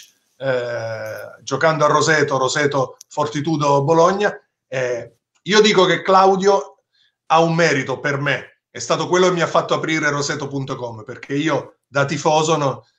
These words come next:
scrivevo all'epoca di Equitazione, vedendo lui che, come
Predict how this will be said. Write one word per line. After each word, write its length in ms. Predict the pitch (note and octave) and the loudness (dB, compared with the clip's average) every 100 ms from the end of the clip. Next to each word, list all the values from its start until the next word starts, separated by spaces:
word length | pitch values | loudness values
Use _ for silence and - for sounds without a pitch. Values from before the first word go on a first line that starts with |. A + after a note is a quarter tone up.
| _ | _
scrivevo 460 | - - D3+ D#3+ C#3+ | -12 -4 0 4 4
all'epoca 360 | C#3+ C#3 C#3 | 4 2 -2
di 80 | C3+ | -4
Equitazione, 840 | C3+ C#3 C#3 C3+ - C#3 C3 D3 - _ _ _ _ | -4 -4 -4 -4 -2 -2 -2 -6 -12 _ _ _ _
vedendo 460 | C#3 D3 D#3+ D#3 | -2 0 0 0
lui 360 | D#3+ F3 D#3+ C#3 | 2 4 2 0
che, 400 | C#3+ C3 B2 _ _ _ - | -2 -4 -6 _ _ _ -10
come 240 | C3+ | -6